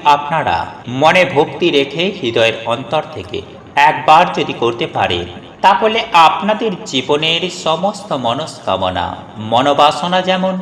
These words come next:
পূর্ণ হবে, ঠিক তেমনই আপনারা প্রত্যেকটি কাজে খুব সহজেই সফলতা লাভ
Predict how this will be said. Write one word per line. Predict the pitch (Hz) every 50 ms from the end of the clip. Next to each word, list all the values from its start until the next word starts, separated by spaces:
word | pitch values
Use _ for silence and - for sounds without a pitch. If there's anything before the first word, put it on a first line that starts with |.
| -
পূর্ণ | 151 139 135 147 170 180
হবে, | 170 147 127 113 98 92 - - 92 90 87 - - - - - -
ঠিক | - 170 175 175 175 175
তেমনই | 196 190 196 202 220 226 233 233 233 - -
আপনারা | - 143 139 - 165 165 170 165
প্রত্যেকটি | - - 185 185 185 185 202 202 202 - 202
কাজে | 190 - - 143 123 113 98 - - 92 87 - - - - - - - - -
খুব | - 147 147
সহজেই | - - - 160 139 - - 151 135 - 147 147 175 214
সফলতা | - - - - 214 - - 202 196 208 196 190 180
লাভ | 156 139 135 127